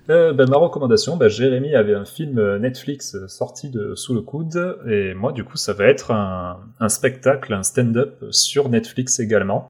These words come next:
qui s'appelle Seth Meyers, Lobby Baby. Donc, il s'agit d'un, donc, d'un stand-up américain, donc, euh,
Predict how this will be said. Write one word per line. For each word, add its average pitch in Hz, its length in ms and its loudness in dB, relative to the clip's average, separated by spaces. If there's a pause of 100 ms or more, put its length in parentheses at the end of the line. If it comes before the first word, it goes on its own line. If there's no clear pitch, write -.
qui 117 80 -8
s'appelle 151 640 4
Seth - 420 -4
Meyers, 139 540 0 (120)
Lobby 135 380 0
Baby. 107 460 -4 (340)
Donc, 101 220 -8
il - 20 -6
s'agit 110 420 2
d'un, 98 720 -2
donc, - 160 -12
d'un - 120 -14
stand-up 117 500 0
américain, 107 720 0
donc, 95 260 -8
euh, 95 360 -12